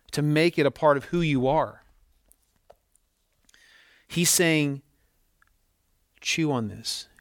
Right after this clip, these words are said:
And then he says, "These things." This term in, uh, in the original language points us back to the whole list, right? Paul's teaching us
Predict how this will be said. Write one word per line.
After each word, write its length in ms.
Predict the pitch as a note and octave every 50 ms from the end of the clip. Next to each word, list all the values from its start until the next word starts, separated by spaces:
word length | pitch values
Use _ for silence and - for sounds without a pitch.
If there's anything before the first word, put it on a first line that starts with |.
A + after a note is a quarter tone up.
| _
And 100 | - D3
then 60 | E3+
he 60 | F#3+ G3
says, 300 | - G#3 F#3+ E3+ C#3 B2+
"These 320 | C#3 D#3+ E3+ F3 D#3+ -
things." 440 | - D#3 D3 C3 A#2 A2 A#2 A#2 B2+
This 180 | D#3 E3+ -
term 360 | - - F#3 F3 E3+ D3+ C#3+ C#3+ - _ _ _ _ - _ _ _ _ -
in, 260 | D#3+ D3+ D3 D3 D3
uh, 340 | C#3+ C3+ C3 B2+ B2 A#2+ - _ _ _ _ _ _ _ _ _ _ _ _ _ _ _ _ _ _ _ _ _ -
in 100 | - D3+
the 120 | D3+ C#3+ C3+
original 340 | C#3 D3+ D3+ - D#3 C#3
language 400 | C3 C3+ C#3 C#3+ C#3 C3+ A#2+ A#2 - _
points 260 | - - D#3 D3+ D3+
us 120 | D#3+ B2+ A#2
back 420 | B2 C#3 B2 A#2+ A#2 - _ - _ _ _ _ _ _ _ _ -
to 100 | - C#3
the 80 | C#3
whole 260 | B2 C#3+ D#3 D#3+ D#3 D3
list, 420 | C#3+ C3 B2 - - - - - _ _ _ _ _ _ _ _ - - - - - - - - - -
right? 180 | C#3+ C#3+ C#3
Paul's 320 | - - F#3 G3 G#3 G3+ -
teaching 480 | - - - F#3+ F#3 - - D#3 C#3+
us 440 | B2+ B2 B2+ B2 - - - - -